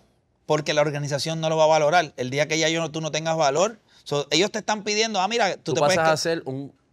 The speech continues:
Speaker 2: un sofá viejo.
Speaker 1: Claro.
Speaker 2: <laughs> Que tú
Speaker 1: Eh,
Speaker 2: haces con el
Speaker 1: estorbas.
Speaker 2: sofá viejo, tú lo sacas
Speaker 1: No, tú lo
Speaker 2: y
Speaker 1: empiezas a
Speaker 2: traes otro
Speaker 1: mover.
Speaker 2: nuevo.
Speaker 1: No, tú lo empiezas a mover. Tú
Speaker 2: <laughs>
Speaker 1: dices, "Déjame ver". Y de-, llega un punto que tú dices, "Mira, hay que sacarlo".
Speaker 2: Seguro,
Speaker 1: Eso es real.
Speaker 2: seguro,
Speaker 1: ¿Lo
Speaker 2: seguro.
Speaker 1: ves en los Yankees?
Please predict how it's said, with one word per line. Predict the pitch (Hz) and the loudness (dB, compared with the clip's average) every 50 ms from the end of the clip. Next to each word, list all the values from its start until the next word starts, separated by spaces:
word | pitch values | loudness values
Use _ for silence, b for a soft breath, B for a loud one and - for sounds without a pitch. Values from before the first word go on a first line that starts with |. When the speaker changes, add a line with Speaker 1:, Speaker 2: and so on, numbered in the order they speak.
| _ - | _ -10
Speaker 2:
un | 127 131 120 | -8 -8 -6
sofá | 139 139 127 - 127 120 | -4 -4 -2 -2 -2 -2
viejo. | 107 101 104 104 101 95 98 110 | -4 -6 -8 -10 -12 -14 -14 -12
Speaker 1:
Claro. | - 127 104 85 82 - - 330 262 - 156 | -10 -8 -8 -6 -6 -4 -4 -4 -4 -6 -10
Speaker 2:
<laughs> | - - - 131 _ - 104 - - - - _ _ | -16 -16 -16 -16 _ -18 -20 -20 -20 -20 -20 _ _
Que | - 123 104 | -10 -10 -6
tú | 123 | -4
Speaker 1:
Eh, | 139 - 160 | -2 2 4
Speaker 2:
haces | 170 175 180 175 | 4 4 4 6
con | 165 214 214 | 8 8 8
el | 202 | 8
Speaker 1:
estorbas. | 185 165 151 135 | 8 6 6 6
Speaker 2:
sofá | 170 165 160 | 6 4 4
viejo, | 160 156 147 143 147 | 4 2 0 0 0
tú | 139 139 | -2 -2
lo | 139 151 151 | -2 -2 0
sacas | - 185 190 214 190 190 175 165 165 | 2 2 2 2 2 0 -2 -2 2
Speaker 1:
No, | 170 247 302 262 | 4 4 4 4
tú | 247 | 4
lo | 247 | 2
Speaker 2:
y | 262 | 2
Speaker 1:
empiezas | 247 294 277 - - 247 | 2 0 0 2 4 6
a | - | 8
Speaker 2:
traes | - - | 8 8
otro | - 226 220 | 8 8 8
Speaker 1:
mover. | 202 196 226 208 | 8 10 10 10
Speaker 2:
nuevo. | 180 170 156 151 143 - | 8 6 6 4 4 4
Speaker 1:
No, | 196 220 202 | 4 4 6
tú | 214 202 | 6 4
lo | 208 | 4
empiezas | 208 214 240 226 208 233 226 | 6 4 4 4 6 6 6
a | 240 247 | 6 6
mover. | 233 226 226 233 226 208 180 | 6 4 6 6 6 6 4
Tú | 196 | 2
Speaker 2:
<laughs> | 208 220 | 0 0
Speaker 1:
dices, | 185 208 196 156 151 B B B | 0 -2 -2 -4 -4 B B B
"Déjame | 170 214 233 285 311 302 269 247 | 2 4 4 4 4 2 4 4
ver". | 240 226 220 - | 4 4 4 2
Y | 185 185 | 0 0
de-, | 180 185 185 180 | 0 0 2 4
llega | 185 190 220 | 4 4 4
un | 254 294 | 4 2
punto | - 302 302 311 277 | 0 -4 -4 -2 -2
que | 208 | -2
tú | 208 | 0
dices, | 202 208 180 | 2 2 2
"Mira, | 196 220 233 | 4 6 8
hay | 185 165 | 8 8
que | - 208 | 6 4
sacarlo". | 185 285 247 - 151 147 190 311 - - | 2 2 4 4 4 4 4 2 0 -2
Speaker 2:
Seguro, | - 139 139 131 127 123 117 117 123 135 143 135 127 127 | -2 0 0 0 0 -2 -2 -4 -4 -4 -4 -4 -6 -2
Speaker 1:
Eso | 127 165 | 2 2
es | 165 170 | 2 4
real. | 190 185 160 143 127 113 | 6 6 6 6 4 2
Speaker 2:
seguro, | 117 117 113 | 0 -6 -8
Speaker 1:
¿Lo | 113 120 | -10 -8
Speaker 2:
seguro. | - 165 185 196 196 | -4 0 2 4 4
Speaker 1:
ves | 208 233 - - 226 | 4 2 0 0 -4
en | 220 220 | -4 -4
los | 208 202 | -4 -4
Yankees? | 175 170 135 120 - - 104 - - | -4 -4 -4 -4 -6 -12 -16 -16 -18